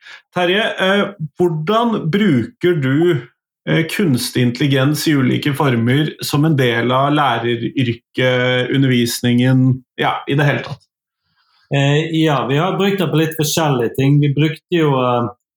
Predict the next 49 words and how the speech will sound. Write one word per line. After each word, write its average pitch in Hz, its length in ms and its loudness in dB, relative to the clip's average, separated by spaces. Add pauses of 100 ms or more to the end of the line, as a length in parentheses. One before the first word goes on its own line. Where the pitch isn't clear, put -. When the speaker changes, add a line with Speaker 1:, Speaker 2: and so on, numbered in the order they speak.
(240)
Speaker 2:
chat - 400 -2
G 120 140 0
T 117 180 -2
P 123 140 2
helt 131 300 0
i 123 120 -2
begynnelsen 117 760 0
når 107 240 2
han 110 180 0
kom, 104 400 0
og 107 100 -2
på 107 40 -6
en 120 80 2
måte 117 460 0 (200)
vi 123 140 0
egentlig 127 260 2
ikke 131 140 0
helt 110 100 -4
visste 113 580 -2 (800)
hva 170 160 0
det 147 100 0
var 151 280 0
for 117 60 -2
noe. 110 200 -2 (480)
Eh, 123 280 2 (100)
elevene 120 840 2 (720)
har, 123 340 0
eh, 123 460 0 (160)
fikk 147 120 0
en 135 120 2
oppgave 139 240 0
i 127 80 -2
samfunnsfag 131 540 0
å - 20 0
diskutere 123 720 -2
med 117 340 0
den, 120 300 2
på - 20 -12
en 117 60 -4
måte 113 240 0
ut 123 180 0
der 120 140 0
du 113 100 0
skulle 113 480 -2 (220)
få 120 160 2
den 120 180 0
chat 120 220 -2
G 117 60 -2
P 123 180 0